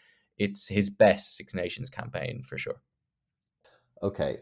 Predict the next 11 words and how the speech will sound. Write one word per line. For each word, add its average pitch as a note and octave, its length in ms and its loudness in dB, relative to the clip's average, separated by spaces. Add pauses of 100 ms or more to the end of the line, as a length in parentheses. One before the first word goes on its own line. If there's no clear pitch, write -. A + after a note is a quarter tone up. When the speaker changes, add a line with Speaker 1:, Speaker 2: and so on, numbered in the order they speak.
(100)
Speaker 2:
um, G#2+ 240 2
all C3 120 6
right, G2 180 6
I'm B2+ 140 2
gonna C3 160 2
finish A2+ 280 -2
up - 160 2
now F2 340 0
and F#2 240 -4
just, - 640 -6
we G#2 180 -2